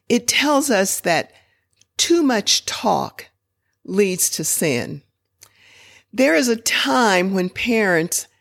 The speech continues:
need to refrain from saying anything. In fact, a few well-chosen words can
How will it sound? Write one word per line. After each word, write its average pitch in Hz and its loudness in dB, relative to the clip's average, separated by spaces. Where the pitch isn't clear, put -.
need 214 0
to 202 -2
refrain 180 -2
from 175 -6
saying 160 -2
anything. 160 -6
In 208 2
fact, 190 -2
a 185 2
few 269 0
well-chosen 214 0
words 180 0
can 170 -6